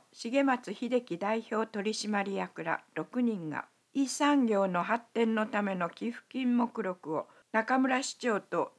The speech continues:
平一郎氷川町副町長に贈呈しました。重松代表取締役は、生産者の皆さんにいぐさの生産を続けたいと思ってもらえるように、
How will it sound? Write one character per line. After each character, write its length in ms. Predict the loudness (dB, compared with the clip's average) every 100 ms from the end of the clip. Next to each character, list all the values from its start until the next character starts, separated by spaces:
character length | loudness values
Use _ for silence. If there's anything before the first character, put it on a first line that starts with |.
| -4
平 380 | -2 0 0
一 280 | 0 -4 -6
郎 120 | -2
氷 140 | -2 -2 -2
川 300 | 0 2 0
町 280 | -2 -2
副 260 | -2 -6 -10
町 260 | -2 0 0
長 240 | -2 -4
に 180 | -4 -6
贈 200 | -2 -2
呈 260 | -2 -4 -4
し 180 | -6
ま 140 | -6 -6
し 180 | -8 -12
た。 140 | -12 _ _ _ _
重 300 | -10 -2 2
松 300 | 4 2 0
代 260 | 2 2 2
表 160 | 0 0
取 240 | 0 0
締 420 | 0 0 0 0
役 300 | -2 -4 -4
は、 220 | -2 -2 -4 _ _
生 240 | 0 0
産 280 | 2 2 2
者 160 | 2 2
の 140 | 4
皆 240 | 4 2
さ 220 | 0 -2 -2
ん 100 | -4
に 160 | -8 _ _
い 100 | 0
ぐ 120 | 0
さ 200 | 2 0
の 100 | 0
生 260 | -2 0 0
産 300 | 0 0 0
を 80 | 0
続 300 | -2 -4 -2
け 100 | -4
た 200 | -2 -2
い 80 | -2
と 160 | -2
思 160 | 0 0
っ 20 |
て 220 | -2 -4
も 120 | -2 0
ら 160 | 0
え 80 | -2
る 160 | -2 -2
よ 180 | -2
う 40 | -2
に、 180 | -6